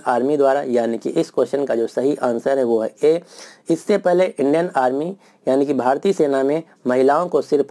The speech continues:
अधिकारी, अधिकारियों यानी कि ऑफिसर के तौर पे नियुक्त किया जाता था, लेकिन अब इंडियन आर्मी ने कहा है कि वो अब महिलाओं को स-, सैनिकों यानी कि जवानों के रूप में भी शामिल करेगी।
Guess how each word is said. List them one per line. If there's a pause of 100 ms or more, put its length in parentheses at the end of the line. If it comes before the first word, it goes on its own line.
अधिकारी, (460)
अधिकारियों
यानी
कि
ऑफिसर
के
तौर
पे
नियुक्त
किया
जाता
था,
लेकिन (100)
अब
इंडियन
आर्मी
ने
कहा
है (380)
कि
वो
अब
महिलाओं
को (220)
स-,
सैनिकों
यानी
कि
जवानों
के
रूप
में
भी (200)
शामिल
करेगी।